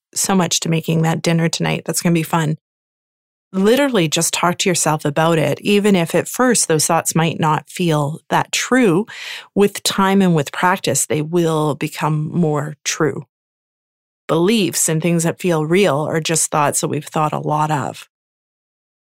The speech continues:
So spend time thinking good thoughts. Number two is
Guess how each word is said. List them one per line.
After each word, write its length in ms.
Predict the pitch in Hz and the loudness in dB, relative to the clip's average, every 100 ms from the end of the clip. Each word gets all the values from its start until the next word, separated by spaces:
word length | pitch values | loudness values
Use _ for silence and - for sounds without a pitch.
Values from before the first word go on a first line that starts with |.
| _ _ | _ _
So 160 | - 196 | -2 0
spend 560 | 180 - - 208 220 220 | 2 0 0 2 2 2
time 280 | 196 185 | 2 2
thinking 300 | 185 175 175 | 2 2 2
good 180 | 165 151 | 0 -2
thoughts. 360 | - 127 - - | -2 -4 -2 0
Number 260 | 208 240 | 2 4
two 400 | 247 - 226 226 | 2 0 2 4
is 400 | 208 170 165 165 | 4 4 2 0